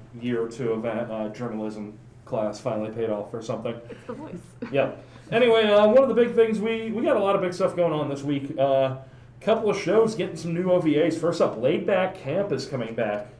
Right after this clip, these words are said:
Speaker 1: with an O V A. So you can, uh, kick back and watch your favorite girls just rough it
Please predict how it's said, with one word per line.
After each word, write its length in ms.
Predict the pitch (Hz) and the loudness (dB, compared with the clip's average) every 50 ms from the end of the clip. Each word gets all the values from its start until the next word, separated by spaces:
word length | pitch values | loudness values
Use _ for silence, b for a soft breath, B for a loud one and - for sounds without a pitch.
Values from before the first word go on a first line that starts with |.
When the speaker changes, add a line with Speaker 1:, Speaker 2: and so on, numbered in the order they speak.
| - - - - - - | -20 -20 -20 -20 -20 -8
Speaker 1:
with 160 | - 120 117 117 | -6 -6 -6 -4
an 60 | 113 | -2
O 120 | 110 107 104 | -2 -2 -2
V 200 | 107 110 104 104 | -2 -2 -2 -2
A. 200 | 101 101 98 95 - - - B B B B B B B B B B B B | -2 -4 -6 -8 -10 -16 -20 B B B B B B B B B B B B
So 140 | - - 127 | -14 -8 -8
you 120 | 127 123 | -6 -4
can, 120 | 135 143 127 | -4 -2 -2
uh, 200 | 120 120 113 110 - | 0 -2 -2 -4 -6
kick 260 | - 185 175 175 - | -4 -4 -4 -2 0
back 320 | 170 160 156 165 170 170 156 | 0 2 2 2 0 0 -2
and 280 | 139 127 123 123 123 - - - - B B B B B B B - - - - | -2 -4 -4 -6 -8 -12 -18 -20 -20 B B B B B B B -20 -20 -8 -2
watch 440 | 143 147 147 147 - - - - - | 0 2 2 0 -2 -8 -14 -14 -6
your 120 | 139 143 139 | -6 -4 -2
favorite 680 | - 156 147 143 139 143 143 131 131 - - - 131 | 0 2 2 2 2 2 0 0 -2 -4 -10 -10 -2
girls 380 | 135 143 131 127 127 123 - | 0 4 4 4 4 2 -2
just 260 | - - 143 - - - - | -6 -6 -6 -6 -6 -10 -4
rough 240 | 110 127 123 123 - | -2 -2 -2 0 0
it 260 | 127 113 110 - - | -2 -2 -2 -6 -14